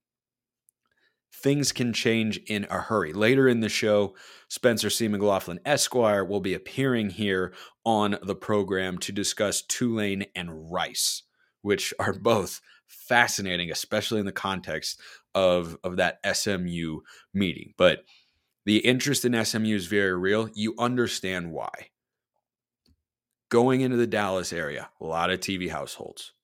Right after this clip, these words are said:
Expanding your geographical footprint helps you perceptually, and it helps you quite literally get more exposure in a state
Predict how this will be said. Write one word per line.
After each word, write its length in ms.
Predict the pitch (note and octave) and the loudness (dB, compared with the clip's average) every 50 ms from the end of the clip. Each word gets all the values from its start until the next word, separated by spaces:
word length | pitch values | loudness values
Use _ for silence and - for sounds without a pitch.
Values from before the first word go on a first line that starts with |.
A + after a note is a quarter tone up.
| _ _ _ _ _ _ _ _ - | _ _ _ _ _ _ _ _ -8
Expanding 720 | A2 G#2 - - - - - - A#2+ A#2 B2 B2 C3 B2+ | -6 -4 -4 -4 -6 -6 -4 -2 0 0 2 0 0 0
your 140 | B2+ A#2+ A#2 | 2 0 0
geographical 680 | G#2+ G2 A2 A2+ G#2 A2 A2 A2 G#2+ - - - G#2 F#2+ | 0 0 -2 -2 2 2 2 2 2 0 -2 -2 -2 -2
footprint 480 | - - G2 - - - - - - _ _ _ _ _ | 0 -2 -4 -4 -4 -6 -10 -10 -10 _ _ _ _ _
helps 320 | - A#2+ A#2+ A#2+ - - G#2+ | -4 -4 -2 -2 -2 -2 -2
you 120 | G#2 F#2 | -2 -4
perceptually, 880 | - - F2+ - - A2 G#2+ A2+ - - - D#3+ D#3+ E3 F3 F#3+ F3+ F#3 - _ _ _ _ _ _ _ _ _ _ _ _ _ _ _ _ _ _ _ _ _ _ _ _ _ - | -4 -6 -6 -4 -2 0 0 0 0 -2 -2 0 0 2 0 0 -2 -6 -14 _ _ _ _ _ _ _ _ _ _ _ _ _ _ _ _ _ _ _ _ _ _ _ _ _ -10
and 540 | C3 E3 G3+ A3 G3 C#3 A#2 B2+ C3 C3 - _ _ _ _ _ _ _ _ _ _ _ _ _ _ _ _ _ - | -4 0 2 4 4 4 2 0 -2 -6 -10 _ _ _ _ _ _ _ _ _ _ _ _ _ _ _ _ _ -2
it 160 | - D3 A2 | -2 0 0
helps 360 | G2 - D3+ D#3+ C3+ - - | 0 0 0 -2 -2 -4 -6
you 380 | C3+ D3 C#3 B2+ B2 A2+ G#2+ - _ _ - | -2 0 0 2 0 0 -2 -6 _ _ -12
quite 340 | - - C#3 D3 C3+ A2 F#2+ | 0 2 2 2 2 0 -2
literally 760 | A2 A#2+ E3+ G#3+ F#3+ C#3+ G#2+ G2 F#2 F2+ F2+ G2+ A#2+ A#2+ - _ _ _ _ _ _ _ _ _ _ _ - F2 F2 | 2 4 6 6 6 6 4 2 0 0 -2 -4 -4 -8 -12 _ _ _ _ _ _ _ _ _ _ _ -20 -14 -2
get 260 | F#2+ B2+ D3 D#3 - | 0 0 0 0 -2
more 260 | G#2+ B2 C#3 D3 C3+ B2 | -2 0 2 4 4 2
exposure 800 | G#2+ - - - - - C#3+ D3+ F3 D#3+ A#2 G#2+ G2+ G2 - - - | 2 0 -4 -6 -2 0 2 4 4 4 2 0 -2 -2 -4 -4 -6
in 120 | D3+ D3 | -4 -4
a 120 | C3 G2+ - | -2 -2 -4
state 680 | - - - - - F3 E3 B2 G#2+ - - - | -4 -4 -6 -4 -2 0 0 0 0 -4 -8 -14